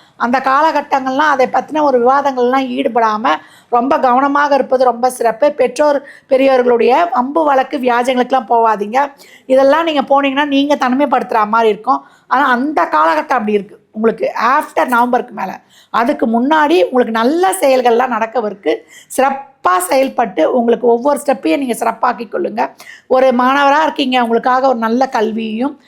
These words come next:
ஒரு இளைஞர்களுக்கு நல்ல தொழில், வேலை வாய்ப்பையும், உங்களுக்கான வந்து ஒரு நல்ல ஒரு குழந்தை பாக்கியம், ஒரு மிடில் மேனா இருக்கிறீங்க, நல்ல வந்து ஒரு பொருளாதார உயர்வு,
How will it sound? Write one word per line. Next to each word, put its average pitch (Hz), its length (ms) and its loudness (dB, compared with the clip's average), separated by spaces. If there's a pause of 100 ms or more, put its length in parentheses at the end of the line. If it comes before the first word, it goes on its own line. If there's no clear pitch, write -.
(180)
ஒரு 262 200 2
இளைஞர்களுக்கு 285 540 0
நல்ல 247 240 0
தொழில், 262 500 0
வேலை 240 320 2
வாய்ப்பையும், 226 640 -2 (360)
உங்களுக்கான 277 640 2
வந்து 262 260 0
ஒரு 247 200 0
நல்ல 254 220 0
ஒரு 262 160 0
குழந்தை 262 400 0
பாக்கியம், 233 640 -4 (380)
ஒரு 285 240 4 (960)
மிடில் 302 280 0
மேனா 294 240 0
இருக்கிறீங்க, 247 360 0 (120)
நல்ல 247 300 0
வந்து 254 260 0 (340)
ஒரு 254 180 2
பொருளாதார 262 640 2
உயர்வு, 233 420 0